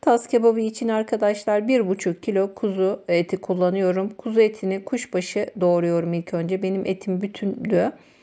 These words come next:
Doğranmış olarak almadım. Kendim küçük parçalar halinde doğrayıp hazırlıyorum. Hazırlarken de bütün olan yağlı parçaları ayırıyorum. Onları da tabii ki pişirirken kullanacağım.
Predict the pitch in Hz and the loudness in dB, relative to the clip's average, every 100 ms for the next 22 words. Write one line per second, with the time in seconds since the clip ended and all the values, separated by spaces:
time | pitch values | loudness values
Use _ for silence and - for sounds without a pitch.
0 | - - _ - 262 208 196 185 - 190 | -20 -20 _ 2 4 4 2 -2 -2 0
1 | 175 175 - - 220 214 214 208 226 262 | 0 -2 -6 -4 -2 -2 -2 -2 -4 -6
2 | - 240 180 185 262 - _ - 214 190 | -4 0 0 0 -2 -6 _ -14 -6 -6
3 | 190 196 180 - 190 196 202 180 175 170 | -2 -2 -2 -2 -2 0 0 0 0 2
4 | 190 247 196 196 - 180 185 175 170 170 | 2 4 4 0 0 -4 -2 -2 -2 0
5 | 202 269 - - _ _ 269 226 233 233 | -2 -4 -12 -20 _ _ -2 2 4 4
6 | 233 233 220 196 202 202 208 294 269 190 | 2 -2 -4 -2 -2 -4 -4 -2 0 0
7 | 185 190 196 202 190 196 - 190 175 175 | 0 0 0 2 2 2 -2 -2 -2 -2
8 | - 175 170 214 277 - _ - 202 185 | -4 -2 -2 -2 -6 -14 _ -4 2 2
9 | 170 175 170 165 226 302 _ _ _ _ | 2 2 2 0 -2 -4 _ _ _ _
10 | _ _ _ - 220 220 220 202 202 190 | _ _ _ 0 2 2 2 0 -2 -4
11 | 180 - 165 - - 185 190 185 180 180 | -4 -2 -2 -4 -10 -2 -2 0 -2 -2
12 | 175 - 220 220 220 214 220 220 294 | -2 -2 0 2 2 2 2 2 -2